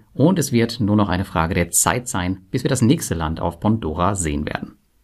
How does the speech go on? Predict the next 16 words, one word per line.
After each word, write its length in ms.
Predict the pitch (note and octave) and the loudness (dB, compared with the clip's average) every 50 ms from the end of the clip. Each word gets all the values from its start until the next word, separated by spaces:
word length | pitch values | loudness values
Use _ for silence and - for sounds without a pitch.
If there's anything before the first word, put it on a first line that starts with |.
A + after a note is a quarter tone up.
| _ _ | _ _
Aber 140 | - C3 B2 | 0 4 4
nicht 180 | C#3+ E3+ D#3+ - | 4 4 6 6
nur 200 | F3+ E3 D3+ A#2+ | 6 6 6 4
bei 200 | B2 A#2 B2 A#2 | 4 2 2 2
Bondora 460 | G#2 A2+ G2+ G2+ A#2+ D3+ D3 B2+ G#2+ | 2 2 2 2 2 0 0 0 0
geht 220 | G2 G2+ A2 D3+ | 0 0 0 0
es 80 | C#3 - | 0 -2
vorwärts, 560 | - - G#2+ G#2+ A2 A#2 B2 B2 - - - - | -2 -2 0 2 2 2 2 2 0 -2 0 0
auch 160 | A#2 C#3 - | 0 0 2
beim 320 | - C3 A#2 A2+ G#2+ G#2 | 0 2 2 2 0 -2
Peerberry-Ableger 880 | - F#3 F#3 D#3+ C3 B2+ A#2 A#2 A2+ - A2 - - A2 G#2+ G#2 G2+ F#2+ | -2 -2 -2 -2 0 -2 -2 -2 -2 -2 -2 -2 0 0 0 0 0 -2
Crowdpeer 800 | - - - - A#2+ E3+ F#3 - - - - F#2+ E2+ E2 E2 | -2 -4 -2 0 2 2 0 -2 -6 -8 -8 -6 -6 -6 -6
sehen 300 | F2 F2 G2 B2 D3 C3+ | -2 2 4 6 6 6
wir 120 | A#2+ A2+ G#2+ | 6 4 2
starke 480 | - - - - F#2+ E2 G#2 - - | 0 -4 -2 -2 -2 -2 -2 -2 0
Entwicklung. 480 | G#2 G#2 G2+ A#2 A#2+ - - - - | 0 2 2 0 -2 -4 -6 -10 -12